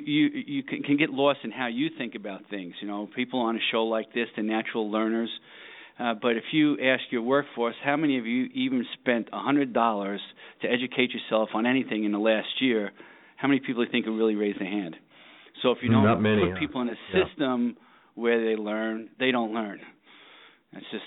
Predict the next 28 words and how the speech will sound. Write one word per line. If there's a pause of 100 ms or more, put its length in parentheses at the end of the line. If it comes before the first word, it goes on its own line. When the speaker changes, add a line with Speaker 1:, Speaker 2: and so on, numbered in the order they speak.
Speaker 1:
the,
the
reality
of
it. (1600)
Speaker 2:
So
Speaker 1:
Those
Speaker 2:
it's,
Speaker 1:
are
three
things
Speaker 2:
it's,
Speaker 1:
that
Speaker 2:
uh,
Speaker 1:
we
do. (1500)
Speaker 2:
so
you're
a
great
resource (140)
for
businesses
that (140)
say,
you
know,
we,